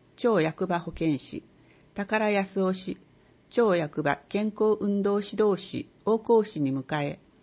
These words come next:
第三回家族介護教室を十二月二十二日に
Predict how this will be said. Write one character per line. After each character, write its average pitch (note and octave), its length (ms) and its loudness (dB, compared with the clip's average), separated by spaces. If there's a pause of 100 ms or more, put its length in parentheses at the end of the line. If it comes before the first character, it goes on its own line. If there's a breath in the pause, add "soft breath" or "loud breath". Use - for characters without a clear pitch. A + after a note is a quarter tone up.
(360 soft breath)
第 A3 220 2
三 G3+ 300 -4
回 D3 260 -8 (380 soft breath)
家 G#3 120 -4
族 A#3+ 260 -2
介 A#3 220 -2
護 A3+ 120 -2
教 A3 260 2
室 A3 240 -6
を C#3+ 140 0
十 F#3 300 0
二 G3+ 120 -2
月 G3 240 -2
二 A3 180 0
十 D#3 220 0
二 G3 140 -2
日 F#3+ 260 -4
に C3 180 -4